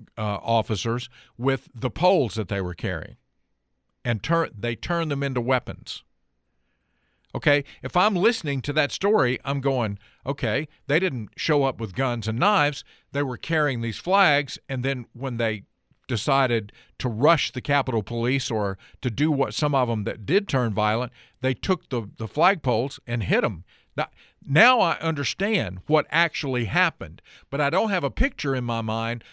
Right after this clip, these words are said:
of hordes of people bearing, you know,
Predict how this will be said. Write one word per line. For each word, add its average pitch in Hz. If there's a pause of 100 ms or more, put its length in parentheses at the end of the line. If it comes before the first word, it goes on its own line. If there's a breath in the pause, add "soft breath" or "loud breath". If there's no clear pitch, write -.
(100)
of 120 (140)
hordes 190
of 131
people 151 (640)
bearing, 143 (400)
you 143
know, 110